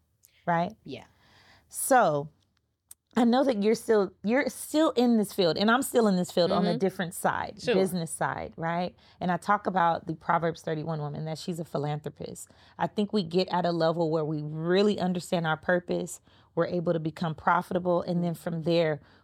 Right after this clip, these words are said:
Speaker 1: we are giving of ourselves at a, in a different level because now we understand our assignment.
Speaker 2: Mm-hmm.
Speaker 1: So I see that you're doing that within what you're doing. Tell us more, tell me more about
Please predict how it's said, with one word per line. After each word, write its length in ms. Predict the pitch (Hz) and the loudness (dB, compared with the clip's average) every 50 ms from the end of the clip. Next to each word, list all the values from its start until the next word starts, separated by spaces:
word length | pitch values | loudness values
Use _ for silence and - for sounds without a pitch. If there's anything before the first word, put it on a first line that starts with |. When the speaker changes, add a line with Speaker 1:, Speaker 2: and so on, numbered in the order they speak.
| _ | _
Speaker 1:
we 220 | - 180 196 196 190 | -2 0 2 2 2
are 120 | 160 160 | 0 -2
giving 800 | 156 151 139 131 175 202 214 214 208 196 170 160 160 156 160 156 - _ - | -4 -6 -6 0 4 4 4 4 2 0 -2 -2 -4 -6 -8 -10 -12 _ -2
of 140 | 185 180 165 | -2 0 2
ourselves 600 | 170 160 160 151 - - 196 175 170 165 165 160 - - | 2 0 0 -2 -2 0 2 2 2 2 0 -2 -6 -6
at 120 | 170 175 170 | -4 -2 -2
a, 140 | 160 - | -2 -2
in 80 | 190 185 | -2 -2
a 60 | 170 160 | -2 -2
different 400 | 147 175 175 - - 170 - - | 0 -2 -2 -2 -2 -6 -4 -2
level 380 | 170 175 185 214 202 180 160 165 | 0 2 2 2 2 2 -2 -2
because 320 | 175 170 - 180 160 151 | -2 -4 -4 -4 -6 -4
now 180 | 170 170 165 170 | -2 -2 -2 0
we 140 | 165 170 - | -2 -4 -4
understand 460 | 175 156 - 143 - - 156 143 143 | -6 -8 -8 -10 -10 -8 -8 -6 -6
our 100 | 135 - | -6 -8
assignment. 520 | - - - 160 143 143 143 139 - - - _ - 180 | -8 -8 -6 -6 -6 -6 -6 -8 -10 -12 -14 _ -12 -10
Speaker 2:
Mm-hmm. 640 | 180 190 196 156 156 156 156 160 156 147 139 131 | -8 -8 -8 -8 -8 -6 -6 -6 -6 -6 -8 -8
Speaker 1:
So 500 | 131 131 131 - 208 196 190 190 185 - - | -8 -4 0 2 4 4 4 4 2 2 0
I 140 | 175 185 190 | 0 0 0
see 380 | 180 - - - - 220 240 262 | 0 -2 -6 -4 -2 0 0 2
that 120 | 226 220 | 0 0
you're 180 | 180 185 190 180 | 0 2 0 0
doing 440 | 160 147 - 180 180 196 202 185 175 | -2 -2 0 0 2 2 2 2 0
that 300 | 156 139 139 - - - _ - | -2 -2 -4 -6 -10 -12 _ -8
within 380 | - 160 165 165 - 185 175 170 | -4 -4 -4 -2 0 -2 0 0
what 220 | 165 160 - - | 0 -2 -4 -4
you're 80 | - 160 | -8 -6
doing. 400 | 156 147 175 170 170 160 156 156 - | -4 -2 -2 -2 -2 -2 -4 -6 -8
Tell 240 | - - 196 196 202 | -4 0 0 2 2
us 180 | 202 196 - - | 0 -2 -2 -4
more, 460 | 180 175 165 165 165 165 165 - 214 - | -4 -2 0 0 0 0 0 -2 -6 -8
tell 180 | - - 220 220 | -6 -4 -2 0
me 120 | 214 208 202 | 0 0 0
more 300 | 185 175 165 165 165 - | 0 -2 -2 -2 -2 -4
about 600 | - 147 160 - 151 147 143 123 107 - - | -6 -6 -2 0 0 0 0 0 -2 -6 -8